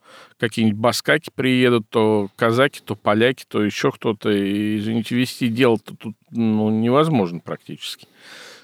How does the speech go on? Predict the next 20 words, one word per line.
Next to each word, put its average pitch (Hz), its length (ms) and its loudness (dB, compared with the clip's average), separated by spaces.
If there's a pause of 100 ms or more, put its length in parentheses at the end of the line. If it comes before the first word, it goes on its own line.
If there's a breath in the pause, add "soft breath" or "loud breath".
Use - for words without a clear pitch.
(120)
И 120 240 -2
несмотря 143 400 0
на 135 180 2
это, 170 480 2
государство, 135 800 0 (380 soft breath)
если 131 340 0
мы 123 100 2
посмотрим, 131 680 0
каждое 123 480 2
царствование, 147 760 0
вот 104 140 -2
действительно, 104 680 -4
начиная 120 540 0
с - 140 -6
Ивана 110 300 0
Грозного, 156 640 2
ну, 135 200 0
минуя, 107 480 2
естественно, 101 500 -8
смуту, 180 520 0